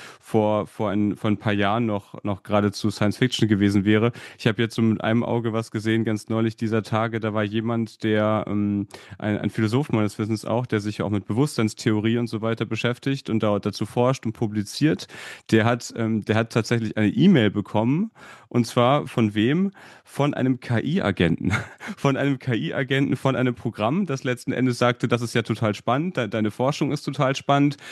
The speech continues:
ich interessiere mich auch selber für die Frage, was ist Bewusstsein?“, und lese selber, also das, das, die K I schrieb ihm und sagte, „Ich lese selber Philosophie <laughs> diesbezüglich“, und hat auch ein paar,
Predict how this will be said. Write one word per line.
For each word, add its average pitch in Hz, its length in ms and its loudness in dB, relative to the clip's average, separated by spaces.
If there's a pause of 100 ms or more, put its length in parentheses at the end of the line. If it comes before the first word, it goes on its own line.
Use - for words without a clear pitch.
(160)
ich 127 140 2
interessiere 127 360 2
mich 110 200 2
auch 160 240 -2
selber 151 340 -2
für - 100 -12
die 123 100 -6
Frage, 127 480 0 (540)
was 117 240 0
ist 120 120 -2
Bewusstsein?“, 156 720 2 (240)
und 120 160 4
lese 131 320 4
selber, 139 380 4
also 113 260 -2
das, 113 300 -8
das, 151 100 0
die 143 80 -4
K 120 140 2
I 143 160 6
schrieb 151 260 2
ihm 143 320 6
und 117 220 2
sagte, 120 320 2
„Ich - 260 -6
lese 120 300 0
selber 139 340 0
Philosophie 123 480 -6
<laughs> - 0 -
diesbezüglich“, 156 720 0
und 117 80 2
hat 131 140 2
auch 131 80 -4
ein 117 80 -2
paar, 113 260 0